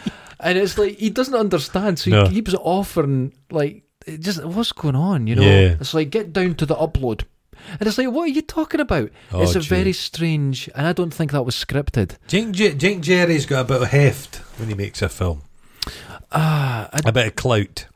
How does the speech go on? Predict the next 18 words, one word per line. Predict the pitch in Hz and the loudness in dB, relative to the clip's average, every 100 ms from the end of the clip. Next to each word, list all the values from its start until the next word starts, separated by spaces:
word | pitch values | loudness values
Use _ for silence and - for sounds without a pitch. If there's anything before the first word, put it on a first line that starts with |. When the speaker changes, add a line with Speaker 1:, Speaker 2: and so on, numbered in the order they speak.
| - | -4
Speaker 1:
mm, | 147 151 - | -2 0 0
I | 170 | 0
don't | 196 139 | 2 2
know, | 123 | 2
maybe. | 110 147 127 - | 2 2 0 0
I | 143 | -2
think | - 180 | 0 -2
he's | 143 - | -4 -4
just | 123 110 | -4 -4
so | - - 123 113 104 - - | -4 -2 0 2 0 -2 -12
Speaker 2:
He's | - 151 135 | -4 -2 0
Speaker 1:
they | |
just | - 160 - | 0 0 2
give | 160 | 2
Speaker 2:
happily, | 180 175 170 | 2 2 2
Speaker 1:
up. | 123 98 - - | 2 0 -4 -8
Speaker 2:
he's | 139 139 | -4 -2
happily | - 156 170 - 165 147 139 131 | 0 -2 0 0 0 0 0 0